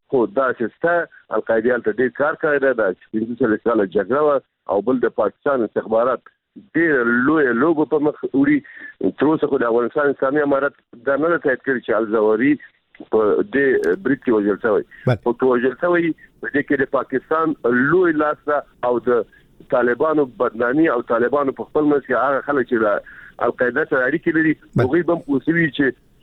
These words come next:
Speaker 1: څومره د دوی حکومت ته دا تاوان رسوي او څومره دوی بدناموي او د امریکا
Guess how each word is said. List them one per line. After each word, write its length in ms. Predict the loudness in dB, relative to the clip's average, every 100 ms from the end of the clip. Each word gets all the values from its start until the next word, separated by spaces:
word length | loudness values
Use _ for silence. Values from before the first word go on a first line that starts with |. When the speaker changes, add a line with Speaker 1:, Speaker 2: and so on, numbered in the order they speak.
| -2
Speaker 1:
څومره 300 | 0 2 0
د 180 | -2 0
دوی 220 | 0 0 0
حکومت 360 | -2 0 -2 -2
ته 260 | -2 0 0
دا 100 | -2
تاوان 520 | -4 -2 -2 0 0 -2
رسوي 300 | -2 0 0
او 180 | 0
څومره 320 | 0 0 2 2
دوی 80 | 0 0
بدناموي 460 | -2 0 0 0 0 _ _
او 140 | -2 0
د 80 | 0
امریکا 520 | 0 -2 -2 -2